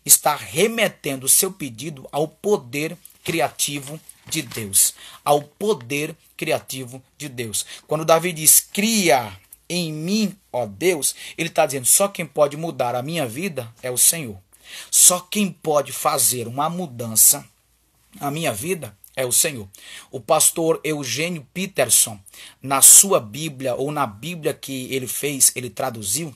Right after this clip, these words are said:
que é chamada de Bíblia Mensagem, ele faz este verso da seguinte maneira: "Faz um novo começo em mim.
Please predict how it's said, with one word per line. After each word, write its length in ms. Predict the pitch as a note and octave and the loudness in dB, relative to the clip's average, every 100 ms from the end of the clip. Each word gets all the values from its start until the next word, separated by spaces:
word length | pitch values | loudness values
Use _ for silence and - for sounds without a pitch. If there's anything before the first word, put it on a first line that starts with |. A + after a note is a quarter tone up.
| - | -10
que 80 | |
é 40 | A#2+ | -6
chamada 460 | - C3 C3 B2 | -4 -4 -4 -6
de 140 | A#2 A2 | -6 -10
Bíblia 400 | G2+ D3+ C3+ B2+ | -10 -10 -8 -8
Mensagem, 720 | A#2 G#2+ - D#3 F3 C#3 G#2+ - - - - - | -6 -2 2 2 2 -2 -6 -16 -18 -16 -16 -8
ele 160 | D3 D3+ | -6 -4
faz 580 | - D3+ D#3+ D#3+ - - - | 0 0 2 4 4 2 0
este 320 | F#3 - D#3 | 2 4 0
verso 560 | A#2+ C#3 D3+ - D3+ - | 0 2 4 4 2 -2
da 100 | C3 | -2
seguinte 360 | - C3+ E3 | -2 -2 -6
maneira: 400 | D#3+ C#3 B2+ A2 G2 - - - _ - | -2 -2 -2 -6 -10 -20 -18 -18 _ -10
"Faz 220 | - - | 0 0
um 60 | F3 | 2
novo 360 | D#3+ F#3 E3+ | 4 4 4
começo 640 | E3+ F3+ D3+ D#3 E3+ - E3+ | -2 0 0 2 4 4 2
em 140 | E3 | -4
mim. 480 | C#3 C3 D#3 C#3+ G2 | -6 -6 -6 -6 -10